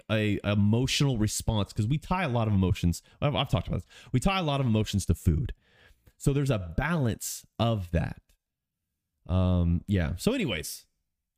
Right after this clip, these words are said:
quality of food doesn't matter. Yes, but also no. Uh, depends. Uh, d-, then the realities of burning fat and building muscle, we just went over that. Like, it's gonna take discipline,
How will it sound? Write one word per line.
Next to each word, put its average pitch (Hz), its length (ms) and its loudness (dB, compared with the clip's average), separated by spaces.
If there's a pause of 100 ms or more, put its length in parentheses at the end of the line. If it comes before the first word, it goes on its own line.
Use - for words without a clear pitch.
quality 180 240 0
of 175 80 0
food 165 160 0
doesn't 143 200 0
matter. 117 240 0
Yes, 113 640 0
but 107 220 0
also 104 640 0 (100)
no. 95 520 0 (420)
Uh, 82 140 2
depends. 101 480 0 (580)
Uh, 107 360 0 (480)
d-, 98 120 -6
then 143 240 -2
the 139 80 0
realities 143 560 0
of 117 140 -2
burning 117 240 0
fat 104 240 0
and 92 100 2
building 92 240 4
muscle, 87 420 2
we 95 140 2
just 98 400 0
went 95 140 2
over 87 160 2
that. 85 260 0
Like, 85 380 -2 (580)
it's 110 220 -2
gonna 120 260 0
take 98 300 -2
discipline, 107 720 0